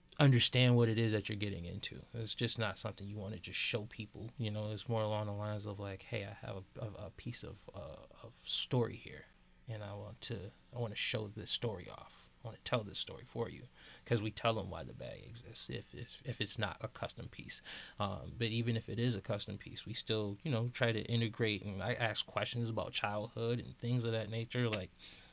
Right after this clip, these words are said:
there's this bag called the Valencia where that we created. It's just a bucket bag,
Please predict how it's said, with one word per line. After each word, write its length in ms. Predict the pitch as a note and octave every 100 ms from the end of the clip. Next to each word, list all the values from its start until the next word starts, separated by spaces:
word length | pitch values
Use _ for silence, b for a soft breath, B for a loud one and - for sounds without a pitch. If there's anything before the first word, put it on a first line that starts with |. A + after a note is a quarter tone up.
| -
there's 320 | A2 A2 G2+
this 200 | G#2+ -
bag 280 | - A2 A2+
called 180 | A2+ G#2+
the 60 |
Valencia 680 | G2+ G#2 A#2 A#2 A#2 A2 A2
where 280 | A2 G#2 G2+
that 180 | G#2 A2+
we 80 |
created. 460 | - - A2 G#2+ G2
It's 120 | A2
just 240 | - C3 A#2
a 40 |
bucket 420 | - A2 A#2 G2+
bag, 300 | A2 G#2+ G#2+